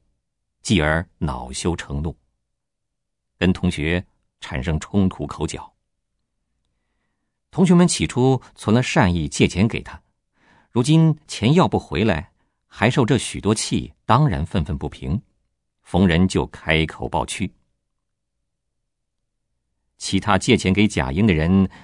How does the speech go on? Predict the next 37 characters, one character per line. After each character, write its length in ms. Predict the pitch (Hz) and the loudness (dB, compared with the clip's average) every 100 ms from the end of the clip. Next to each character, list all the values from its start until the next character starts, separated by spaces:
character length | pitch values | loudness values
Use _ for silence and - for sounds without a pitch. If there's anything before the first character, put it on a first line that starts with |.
| _ - | _ -2
不 100 | 98 | 2
免 160 | 90 | 4
有 260 | 87 65 65 - | 2 0 -10 -18
兔 320 | - 147 90 | -4 0 0
死 220 | - - | -2 -10
狐 320 | - _ 101 | -12 _ -4
悲 200 | 104 90 | 0 0
之 120 | 78 82 | 0 -4
感， 240 | 73 - _ _ _ _ _ _ _ _ _ _ _ _ | -8 -18 _ _ _ _ _ _ _ _ _ _ _ _
于 140 | 80 | -2
是 260 | 87 87 65 - - - | 0 0 -4 -6 -20 -10
一 280 | 73 113 131 | 2 6 6
个 200 | 123 69 | 4 0
一 100 | 87 | -2
个 260 | - 71 - | -2 -4 -4
都 260 | - 117 127 | 0 4 4
向 220 | 110 80 | 2 0
贾 200 | - 65 | -2 -6
英 280 | 69 87 - - - | -2 0 0 -4 -20
索 360 | - 73 80 | -10 -4 -2
取 220 | 85 - | -4 -6
欠 260 | 60 - 73 | -10 -4 -4
款。 300 | 65 - - _ _ _ _ _ _ _ _ _ _ _ _ _ _ _ _ _ _ _ | -4 -12 -20 _ _ _ _ _ _ _ _ _ _ _ _ _ _ _ _ _ _ _
现 200 | - 87 | 0 2
在 440 | 98 80 62 - _ _ _ _ | 4 0 -2 -14 _ _ _ _
贾 200 | - 69 | -10 -6
英 160 | 67 78 | -4 -2
弄 160 | 87 71 | 0 -2
得 160 | 64 71 | -6 -12
进 340 | - 123 73 65 | 0 2 2 -2
退 240 | - 92 | -4 -4
无 180 | 64 69 | -2 -4
路， 300 | 92 67 58 _ _ _ _ | -2 -4 -6 _ _ _ _
恼 300 | - 69 64 64 | -6 -6 -6 -10
羞 260 | - 82 | -6 -4
难 180 | 67 62 | -6 -6
当。 220 | 67 69 | -6 -6